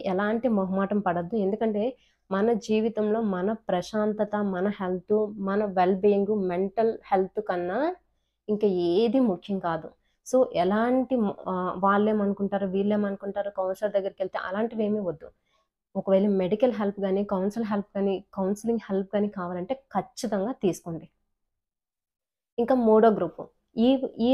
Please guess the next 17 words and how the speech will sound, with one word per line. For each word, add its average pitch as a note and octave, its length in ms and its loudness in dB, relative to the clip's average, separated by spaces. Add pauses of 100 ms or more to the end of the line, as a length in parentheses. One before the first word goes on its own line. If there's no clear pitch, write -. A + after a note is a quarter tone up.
గ్రూప్ B3 280 4
అనేది A#3+ 300 2 (420)
ఆహ్, F#3+ 360 -2 (380)
కొంచెం A#3 320 2
సీరియస్‌గా B3+ 580 2
తీసుకోవాల్సింది. F#3+ 720 -4 (540)
ఏంటంటే A#3 400 4 (260)
వీళ్ళకి G#3 400 2
అవగాహన, G#3 520 2 (200)
ఏజ్ G3+ 260 2
ఈ G#3+ 120 2 (120)
ఫ్యాక్టర్స్‌తో G3+ 640 -6
వేటితో A3 460 0
సంబంధం G3+ 500 2
ఉండదు. F3 260 -6 (500)
ఇది A3+ 180 0
ఒక A3+ 180 0